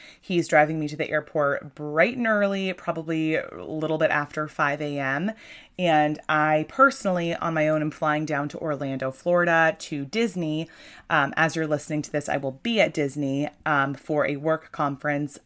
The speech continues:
I've s-, talked about this a little bit on the podcast, but my, um, job, part of my job is hosting conferences for accounts payable professionals. So I will be attending that conference,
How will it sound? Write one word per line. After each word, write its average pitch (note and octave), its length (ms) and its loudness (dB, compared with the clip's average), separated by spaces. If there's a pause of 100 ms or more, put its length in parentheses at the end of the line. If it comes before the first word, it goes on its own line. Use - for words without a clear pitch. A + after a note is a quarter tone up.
I've C#3 220 -4
s-, - 240 -20
talked E3 240 -2
about - 140 0
this D3+ 140 -4
a C#3 60 0
little D3 220 -2
bit A3 120 2
on A3+ 80 4
the A#3 80 0
podcast, A#3+ 680 2
but - 280 4 (360)
my, D3+ 440 4
um, C#3+ 580 -2 (320)
job, C#3+ 760 4
part D3+ 220 4
of C#3 60 -4
my C#3+ 140 0
job C3+ 360 -2
is C3 180 -4
hosting C#3 400 -6
conferences C3 720 -6
for B2+ 240 -4
accounts - 340 -12
payable A3 420 0
professionals. E3 920 -2 (320)
So D#3 280 6
I D3+ 140 2
will D3 120 0
be C#3+ 340 -6
attending A3 420 0
that F3+ 180 0
conference, D#3+ 720 -2